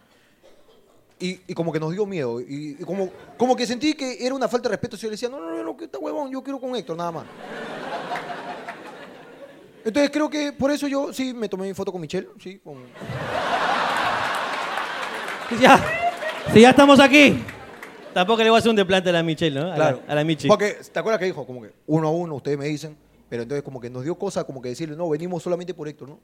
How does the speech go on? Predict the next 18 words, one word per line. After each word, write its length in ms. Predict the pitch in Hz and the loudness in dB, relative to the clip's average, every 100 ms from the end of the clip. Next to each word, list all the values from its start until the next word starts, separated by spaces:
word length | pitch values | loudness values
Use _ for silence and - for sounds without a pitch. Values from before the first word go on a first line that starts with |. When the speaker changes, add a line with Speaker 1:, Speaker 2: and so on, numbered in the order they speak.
| _ _ _ _ _ _ _ _ _ _ _ _ | _ _ _ _ _ _ _ _ _ _ _ _
Speaker 1:
Hasta 240 | 147 147 | -4 -4
que 100 | 147 | -2
algo 260 | 180 240 226 | 2 2 0
pasó 300 | 175 196 247 | -4 -6 -8
y 60 | 220 | -6
fue 100 | 233 | -4
como 200 | 226 190 | -4 -4
que, 100 | 160 | -2
"La 160 | 175 | -2
cámara, 320 | 285 294 247 214 | 2 4 4 2
oye, 220 | 311 247 156 - _ _ 175 | 2 0 -6 -20 _ _ -14
este, 200 | 180 202 | -10 -2
Gerardo, 340 | 294 302 226 | 6 6 6
la 100 | 214 | 4
cámara". 380 | 294 262 190 - - | 4 4 2 -4 -12
Gerardo 160 | 165 170 | -8 -8
estaba, 280 | 170 170 | -6 -6
pero 180 | 175 156 | -8 -18